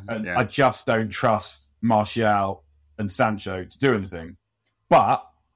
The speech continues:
Speaker 2: if it's close on seventy minutes and you've got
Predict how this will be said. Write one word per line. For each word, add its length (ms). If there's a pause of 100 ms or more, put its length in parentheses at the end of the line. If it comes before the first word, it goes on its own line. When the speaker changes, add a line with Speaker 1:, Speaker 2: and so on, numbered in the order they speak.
(220)
Speaker 2:
if 120
it's 120
close 380
on 120
seventy 420
minutes 380
and 80
you've 120
got 220